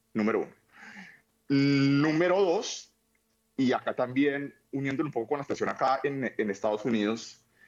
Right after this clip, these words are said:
creo que, y acá sí discrepo, yo no veo a la administración Biden como pragmática en el tema minero energético. Todo lo contrario. Cuando uno habla acá con los,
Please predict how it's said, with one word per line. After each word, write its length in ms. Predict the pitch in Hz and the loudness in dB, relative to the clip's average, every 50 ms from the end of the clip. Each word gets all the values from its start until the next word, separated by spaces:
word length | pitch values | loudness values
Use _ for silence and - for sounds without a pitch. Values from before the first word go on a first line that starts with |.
| - - _ _ _ _ _ _ _ _ - | -20 -20 _ _ _ _ _ _ _ _ -2
creo 340 | - 151 151 156 165 165 - - | 0 2 2 2 0 0 -2 -2
que, 540 | - 190 190 175 143 113 104 95 - - - _ _ _ _ _ _ _ _ _ _ _ _ _ _ _ _ - | -2 0 2 2 2 2 0 0 -4 -8 -16 _ _ _ _ _ _ _ _ _ _ _ _ _ _ _ _ -2
y 100 | 120 117 | 0 0
acá 180 | 110 - 113 107 | 0 0 -4 -6
sí 140 | - - | -2 -2
discrepo, 580 | 123 131 - - - 147 135 120 - - 135 - - _ _ _ _ _ _ _ _ _ _ _ _ _ _ _ _ _ _ _ | -2 -2 -2 -2 -2 0 0 -2 -2 -4 -6 -6 -6 _ _ _ _ _ _ _ _ _ _ _ _ _ _ _ _ _ _ _
yo 180 | - - 139 120 | -4 0 0 2
no 100 | 117 120 | 2 2
veo 160 | 127 135 147 | 4 4 4
a 20 | 160 | 4
la 60 | 170 | 2
administración 460 | 165 170 156 - - 101 - 101 95 | 0 -2 -6 -6 -8 -10 -6 -2 0
Biden 720 | 98 120 120 123 117 139 131 135 143 170 170 - - - _ _ _ _ _ _ _ _ _ _ - | 2 2 2 2 2 0 -2 -2 -4 -12 -16 -20 -20 -20 _ _ _ _ _ _ _ _ _ _ -2
como 640 | - 156 143 135 139 135 120 104 98 92 90 76 - - - _ _ _ _ _ _ _ _ - | 0 0 0 2 2 2 4 4 4 4 2 2 0 -6 -14 _ _ _ _ _ _ _ _ -4
pragmática 800 | - 113 104 98 - 110 107 104 104 98 - - 110 - 147 | 0 0 0 0 -2 -2 0 0 0 0 -2 -6 -6 -4 -2
en 80 | 139 139 | -2 -2
el 80 | 127 98 | -2 -4
tema 180 | 113 98 101 | -2 -2 -2
minero 220 | 117 135 127 113 101 | -2 -2 -2 -2 -2
energético. 640 | 90 85 - - 131 - 135 - - - - - _ _ _ _ _ _ _ _ _ _ _ _ _ _ _ _ _ _ _ _ _ _ - | -4 -4 -4 -4 -4 -4 -6 -8 -10 -12 -14 -14 _ _ _ _ _ _ _ _ _ _ _ _ _ _ _ _ _ _ _ _ _ _ -2
Todo 220 | - 113 107 113 | 0 2 2 2
lo 100 | 143 165 | 0 0
contrario. 500 | - 131 107 - 120 131 165 160 120 82 - _ _ _ _ _ _ _ _ _ _ _ _ _ | -2 -2 -4 -2 0 0 0 0 -2 -6 -8 _ _ _ _ _ _ _ _ _ _ _ _ _
Cuando 200 | - 107 98 98 | -4 -2 0 0
uno 180 | 101 101 107 113 | 0 2 2 2
habla 160 | 123 131 139 | 2 2 0
acá 260 | 143 151 147 143 - | -2 -4 -8 -8 -6
con 140 | - 156 151 | -4 -2 0
los, 380 | 156 147 127 110 - - - | 2 0 0 -2 -8 -14 -16